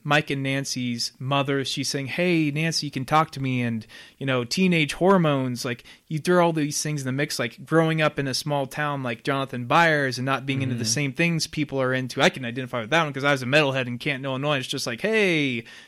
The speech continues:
Speaker 1: there are five other people here who are into that."
Speaker 2: Yeah.
Speaker 1: You know, like, and, and plus, too, when I grew up, uh, I know it, it's cool to be a nerd now, but, like,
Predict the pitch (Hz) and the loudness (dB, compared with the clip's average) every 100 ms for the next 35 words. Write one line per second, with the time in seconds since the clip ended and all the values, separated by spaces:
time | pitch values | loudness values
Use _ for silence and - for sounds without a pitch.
0 | _ _ - 190 170 143 - _ - - | _ _ 0 2 2 0 -6 _ -4 2
1 | 156 170 180 180 165 208 196 156 143 143 | 4 4 4 2 0 -2 0 0 4 4
2 | 127 131 131 127 120 113 110 156 139 127 | 4 4 2 2 0 -2 -2 0 0 2
3 | 120 135 135 139 151 139 127 - - - | -2 -2 -2 -2 -2 -4 -6 -10 -20 -20
4 | - 170 175 180 208 208 - 214 233 143 | -2 0 2 2 2 2 2 0 2 0
5 | 135 147 139 190 165 143 127 135 - - | -2 -4 0 2 2 2 2 0 -4 -20
6 | _ _ _ _ _ - 135 127 120 120 | _ _ _ _ _ -2 2 2 2 0
7 | 110 _ _ _ - 143 160 151 135 - | -4 _ _ _ -2 2 4 4 2 -4
8 | 127 - - 165 180 131 131 123 120 127 | -6 -4 2 4 4 2 0 0 0 0
9 | 123 110 113 160 151 120 117 117 110 - | -2 -2 0 2 0 0 -2 -2 -6 -6